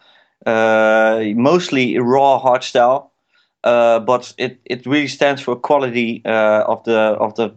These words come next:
of every track. I don't, I don't care if somebody's w-, not known or somebody's really well known.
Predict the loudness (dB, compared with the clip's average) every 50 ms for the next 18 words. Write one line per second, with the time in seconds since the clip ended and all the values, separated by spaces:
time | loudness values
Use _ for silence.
0 | _ -4 -4 -4 -4 -4 -4 -2 -2 -2 -6 -6 -4 0 0 0 0 0 -4 -10
1 | -18 -20 -20 -20 -20 -6 -2 0 0 2 2 2 2 0 0 0 0 0 0 0
2 | -2 -2 0 2 2 2 2 0 -2 -6 -6 -10 _ _ _ _ _ _ _ -4
3 | -2 -2 0 2 2 2 0 -2 -4 -6 -6 -6 -6 -6 -4 -2 0 0 0 0
4 | 0 -2 0 2 2 2 0 -2 -4 -4 -2 -2 0 0 -2 -2 -2 -2 0 2
5 | 0 0 0 -2 -6 -8 -8 -6 -2 -2 0 0 0 2 2 2 2 2 0 0
6 | 0 -2 -2 -4 -6